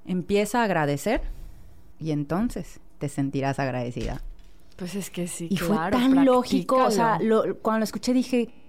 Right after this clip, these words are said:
Speaker 1: que, que es cierto, y viene de esto, de que creemos que es un sentimiento y es una práctica. No te vas a sentir agradecida si no te despiertas todos los días y dices, "Gracias por esto, esto, esto".
Speaker 2: Sí, esto del agradecimiento es nuevo para mí.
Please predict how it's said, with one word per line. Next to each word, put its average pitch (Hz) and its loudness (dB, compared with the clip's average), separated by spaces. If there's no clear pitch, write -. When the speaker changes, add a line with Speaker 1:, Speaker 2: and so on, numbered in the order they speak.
Speaker 1:
que, 220 2
que 240 0
es 226 -4
cierto, 302 0
y 214 2
viene 233 4
de 220 4
esto, 247 -2
de 175 0
que 185 -8
creemos 214 2
que 208 2
es 208 -2
un 208 4
sentimiento 190 2
y 180 -2
es 180 -4
una 202 0
práctica. 220 -2
No 226 0
te 269 2
vas 254 0
a - 0
sentir 202 2
agradecida 185 4
si 196 -2
no 180 -4
te 190 -2
despiertas 170 -2
todos 214 4
los 190 -2
días 202 2
y 190 -2
dices, 175 -2
"Gracias 202 2
por 190 2
esto, 180 0
esto, 170 -2
esto". - -8
Speaker 2:
Sí, - 2
esto - 2
del 262 4
agradecimiento 190 4
es 202 2
nuevo 185 4
para 170 2
mí. 226 -2